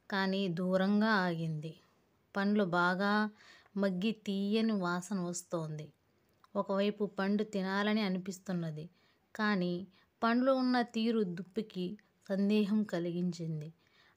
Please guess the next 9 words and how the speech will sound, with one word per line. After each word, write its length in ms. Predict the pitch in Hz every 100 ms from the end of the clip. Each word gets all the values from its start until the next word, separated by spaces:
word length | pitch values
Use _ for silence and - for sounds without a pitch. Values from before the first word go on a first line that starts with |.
| -
అది 180 | 185 202
ముందుకు 480 | 196 208 226 233
రాకుండా 720 | 196 180 185 202 190 185 190 - 202
నిలబడి 440 | 196 202 202 196 190 208
చూస్తూ 480 | 180 - 214 214
ఉంది. 480 | 214 202 180 170 175 _ _ _ _ _ -
వేటగాడు 580 | 202 208 240 214 202 185
దుప్పిని 580 | 175 180 - 247 233 220 208
చూశాడు. 520 | 196 196 180 160